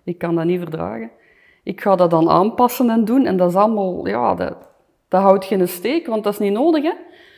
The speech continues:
Maar, eh, als ik mijn eigen niet tegenhoud, dan, eh, <laughs> tot kot in de nacht <laughs> werken totdat dat perfect is. Maar ja,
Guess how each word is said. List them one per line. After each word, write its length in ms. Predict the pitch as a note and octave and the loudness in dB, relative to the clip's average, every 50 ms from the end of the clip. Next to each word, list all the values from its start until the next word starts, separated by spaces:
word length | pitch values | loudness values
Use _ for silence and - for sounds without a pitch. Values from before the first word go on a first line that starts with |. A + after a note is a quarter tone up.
| _ _ _ _ _ | _ _ _ _ _
Maar, 260 | - G3 F#3+ F#3+ F#3 | -2 0 2 2 4
eh, 220 | F#3 F#3 F#3 F#3 - | 4 4 4 4 4
als 100 | F3+ F3 | 2 0
ik 100 | F#3+ E3+ | 0 0
mijn 160 | F3+ F3+ E3+ | 2 4 6
eigen 240 | F3 F3 E3+ F3 F3 | 6 6 6 6 6
niet 160 | A#3+ E4 - | 4 4 4
tegenhoud, 580 | - F4 E4+ F4+ F4 F4+ E4 F4+ F4 F#4+ F4+ B3 | 4 4 4 6 6 6 6 8 6 6 6 6
dan, 220 | B3 A#3+ B3+ B3+ | 6 8 8 8
eh, 440 | A3 A#3+ B3 C#4+ D4 C4+ C4+ C#4+ C#4 - - - | 8 8 8 8 6 6 6 4 4 4 2 -4
<laughs> 200 | - - - - | -12 -12 -4 2
tot 360 | - C4 B3 - - - - | 4 4 4 4 0 -6 0
kot 240 | - D4 E4 E4 - | 2 2 2 4 4
in 80 | E4+ | 6
de 80 | E4 E4+ | 6 8
nacht 540 | D4+ D4 D#4+ G4 F#4+ - - - - - - - _ _ _ - G#4 A4 G#4+ | 8 8 6 4 4 0 -8 -10 -12 -14 -14 -18 _ _ _ -2 -2 -2 -2
<laughs> 460 | - - - - - A4 G#4+ D#4 - | -4 -14 -12 -10 -8 -8 -8 -8 -4
werken 500 | - G3+ A3 C4 F4 E4+ F4+ - F4+ D4+ | 2 6 6 6 6 6 4 4 4 4
totdat 360 | - E4 E4 E4 D#4+ D4+ D4+ D4+ | 6 4 4 6 6 4 6 6
dat 400 | D#4 C#4+ - - - - - - | 6 6 6 4 -2 -6 2 4
perfect 560 | F4 F4 - - - F4 C#4+ D4 C#4+ C#4+ - | 4 4 4 4 6 6 6 6 6 4 2
is. 380 | A#3 A3 A#3+ - - - - - | 2 2 2 0 -4 -16 -16 -12
Maar 340 | - - G3 G#3 G3+ G3 G3 | -10 -6 -4 -2 -2 -2 -2
ja, 520 | A3 A#3 A3+ G3+ F3+ E3+ - - - - | 0 0 2 0 0 -2 -6 -12 -20 -20